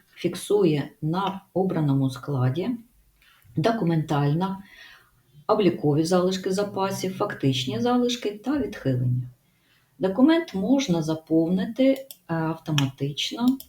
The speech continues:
натисканням на кнопку «Заповнити по залишках». При цьому будуть заповнені залишки запасів на цьому складі,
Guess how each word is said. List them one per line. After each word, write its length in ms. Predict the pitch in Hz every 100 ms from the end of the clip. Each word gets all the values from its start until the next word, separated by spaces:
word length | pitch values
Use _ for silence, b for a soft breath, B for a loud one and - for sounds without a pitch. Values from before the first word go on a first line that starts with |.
| _ - _ _ b 170
натисканням 800 | 185 180 - 277 294 202 160
на 260 | 165 226 247
кнопку 400 | - 156 - 156
«Заповнити 480 | 156 - 285 - 185
по 140 | 156
залишках». 600 | 135 135 131 - - 143 -
При 120 | -
цьому 320 | - 302 180
будуть 300 | 160 254 247
заповнені 680 | 170 - 156 156 156 151 147
залишки 540 | 151 143 139 - 139
запасів 520 | 139 151 269 311 269 277
на 140 | 262
цьому 360 | 254 247 247 240
складі, 560 | - 214 202 190 185